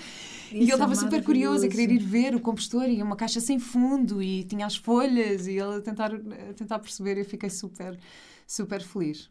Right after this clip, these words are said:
Speaker 1: Portanto, sim, a nossa escola já está a ter um impacto, já estou a conseguir cumprir aqui
Speaker 2: <laughs>
Speaker 1: algumas,
Speaker 2: É uma barra.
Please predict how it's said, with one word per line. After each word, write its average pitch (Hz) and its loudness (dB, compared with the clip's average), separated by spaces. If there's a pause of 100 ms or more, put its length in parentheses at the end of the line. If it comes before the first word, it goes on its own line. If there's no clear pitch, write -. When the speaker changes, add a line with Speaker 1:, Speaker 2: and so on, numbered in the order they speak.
Speaker 1:
Portanto, 233 -2
sim, 269 -4
a 277 -2
nossa 220 0
escola 202 -2
já 202 -4
está 208 -4
a 202 -6
ter 196 -4
um 185 -4
impacto, 175 -6
já 175 -4
estou 185 -8
a - -14
conseguir 180 -6
cumprir 202 2
aqui 381 2
Speaker 2:
<laughs> - 0
Speaker 1:
algumas, - 0
Speaker 2:
É 262 -2
uma 254 0
barra. 240 4